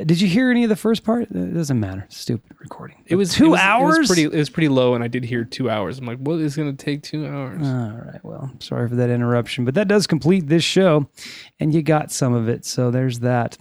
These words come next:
Speaker 1: Life gets in the way at times when you're trying to record. At least it didn't show up when we were trying to record. You know what I'm saying?
Speaker 2: Yeah.
Speaker 1: But anyway, that was it. Uh, our little sample bottle from, from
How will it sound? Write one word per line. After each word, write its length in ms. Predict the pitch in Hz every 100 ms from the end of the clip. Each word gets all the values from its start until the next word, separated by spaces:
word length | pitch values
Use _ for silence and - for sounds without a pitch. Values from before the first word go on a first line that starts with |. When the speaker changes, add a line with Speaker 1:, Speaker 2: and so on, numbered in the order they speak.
| -
Speaker 1:
Life 300 | 113 120 -
gets 180 | 131 -
in 60 |
the 60 | 120
way 180 | 120 123
at 60 |
times 300 | 123 135 131
when 80 | 127
you're 80 | 135
trying 260 | - 147 147
to 80 |
record. 560 | 147 151 175 175 165 160 - -
At 80 | 180
least 240 | 220 262
it 60 | 277
didn't 180 | 262 220
show 340 | - 220 202
up 340 | 147 170 240 -
when 160 | 170 147
we 80 |
were 140 | 131 123
trying 280 | 127 117 113
to 60 |
record. 500 | 113 107 110 110 127 - _ -
You 220 | 160 180
know 120 | 240
what 80 | 277
I'm 100 | 254
saying? 420 | 175 240 240 196 -
Speaker 2:
Yeah. 340 | 139 147 151 131 _ - - - - - - - - _
Speaker 1:
But 180 | 170 185
anyway, 220 | 262 226
that 120 | 226 226
was 160 | 208
it. 160 | 220 226
Uh, 220 | 185 190
our 140 | 175 190
little 180 | 190
sample 360 | 170 196 190 180
bottle 280 | 170 170 170
from, 200 | - 170
from 260 | - 170